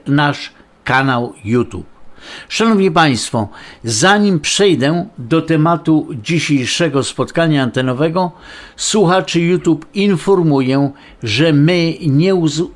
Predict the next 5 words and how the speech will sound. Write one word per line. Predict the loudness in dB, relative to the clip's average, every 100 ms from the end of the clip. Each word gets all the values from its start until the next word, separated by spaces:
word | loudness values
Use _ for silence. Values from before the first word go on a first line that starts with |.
| -2
nie | 2 2 0
usuwamy | 0 0 0 0 2 2 2 -2 -2
opinii | -4 0 0 0 0 -2
i | -2
komentarzy | 0 0 0 0 -2 -2 -2 -4